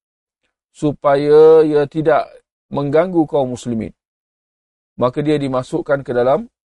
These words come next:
syurga. Dan dalam satu riwayat Bukhari dan juga Muslim, eh, tatkala seorang lelaki, eh, berjalan,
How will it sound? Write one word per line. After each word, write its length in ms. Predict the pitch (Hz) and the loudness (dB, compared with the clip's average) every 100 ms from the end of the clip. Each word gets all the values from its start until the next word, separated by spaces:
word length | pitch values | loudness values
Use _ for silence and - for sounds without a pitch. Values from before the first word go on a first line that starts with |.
| _ _ _ _ | _ _ _ _
syurga. 460 | - 165 123 104 _ _ _ _ _ _ _ _ _ _ _ _ _ _ _ _ | -2 -2 -2 -8 _ _ _ _ _ _ _ _ _ _ _ _ _ _ _ _
Dan 160 | 127 135 | -2 2
dalam 240 | 170 160 | 2 0
satu 240 | 151 147 160 | -4 -4 -2
riwayat 240 | 151 147 | 2 2
Bukhari 640 | 135 139 170 175 156 147 156 _ _ _ _ _ _ _ _ | 0 -4 0 2 2 -2 -6 _ _ _ _ _ _ _ _
dan 160 | - 135 | -6 -4
juga 240 | 135 139 | -2 -4
Muslim, 480 | 151 180 - 170 214 _ _ _ _ _ _ _ _ _ _ _ _ _ - | -4 -6 -4 -4 -4 _ _ _ _ _ _ _ _ _ _ _ _ _ -6
eh, 340 | 120 120 117 113 | 0 0 0 -2
tatkala 560 | 131 127 165 165 156 | -4 -2 0 4 4
seorang 320 | - 143 151 143 | 2 -4 -4 -2
lelaki, 640 | 139 151 - 156 156 156 _ _ _ _ _ _ _ _ _ _ _ - | 0 -2 -2 -6 -6 -8 _ _ _ _ _ _ _ _ _ _ _ -4
eh, 580 | 120 120 117 107 104 85 76 _ - | 0 2 2 -2 -4 -8 -16 _ -6
berjalan, 800 | 127 143 139 143 139 143 170 | -4 -2 0 0 2 0 -2